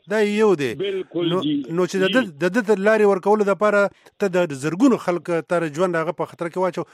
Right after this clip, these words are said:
Speaker 1: نو یا خو دا ووایه چې راشه وای دا غلطه ده، او که چېرې داسې وي ومنه چې غلطي مې کړې ده، معافي وغواړه.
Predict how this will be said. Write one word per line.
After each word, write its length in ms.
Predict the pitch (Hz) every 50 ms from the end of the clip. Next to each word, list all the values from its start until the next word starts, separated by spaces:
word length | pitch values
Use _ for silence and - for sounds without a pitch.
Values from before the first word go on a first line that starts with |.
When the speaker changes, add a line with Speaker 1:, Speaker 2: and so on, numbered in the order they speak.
| - - - - 127
Speaker 1:
نو 100 | 139 139
یا 100 | 180 202 190 -
خو 60 | 160
دا 180 | 139 143 175 190
ووایه 260 | 190 190 190 185 180 -
چې 120 | 175 156 170
راشه 260 | 185 180 - - 165 147
وای 100 | 143 143 170
دا 60 | 165 147
غلطه 280 | 156 175 196 - 196 190
ده، 60 | 196 185 - _ _ _ - -
او 80 | 139 135
که 120 | - - 143
چېرې 240 | - 185 180 160 147 135 165
داسې 200 | 165 - - 160 175
وي 120 | 214 226 190 - _ _ _ -
ومنه 340 | 170 214 196 170 139 120 - - _ _ -
چې 60 | 147 123
غلطي 220 | 131 127 - - 196
مې 100 | 175 165 -
کړې 160 | 196 196 196 180
ده، 60 | 180 135 127 151
معافي 200 | 165 - - 302
وغواړه. 360 | 285 226 202 185 156 131